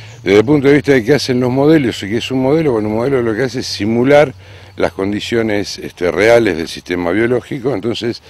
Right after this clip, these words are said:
estos modelos con los que trabajamos tienen paso diario, lo que quiere decir que día a día toman los parámetros de las variables climáticas, de suelo,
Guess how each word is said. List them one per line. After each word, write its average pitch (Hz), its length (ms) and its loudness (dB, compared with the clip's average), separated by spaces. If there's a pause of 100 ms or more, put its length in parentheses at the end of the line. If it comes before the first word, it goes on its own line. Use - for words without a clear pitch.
(300)
estos 98 260 -2
modelos 113 280 2
con 110 120 -4
los 104 80 -4
que 104 80 -6
trabajamos 110 460 -2
tienen 101 260 -4
paso 117 320 -4
diario, 131 480 0 (400)
lo 82 80 -2
que 85 100 2
quiere 95 220 -2
decir 98 340 -6
que 82 240 -4 (140)
día 107 360 0
a 120 80 4
día 131 300 2
toman 76 480 -2 (880)
los 78 200 -4
parámetros 104 500 0
de 87 80 -4
las 92 140 0
variables 95 600 -4
climáticas, 131 960 -4 (400)
de 87 200 -4
suelo, 143 540 0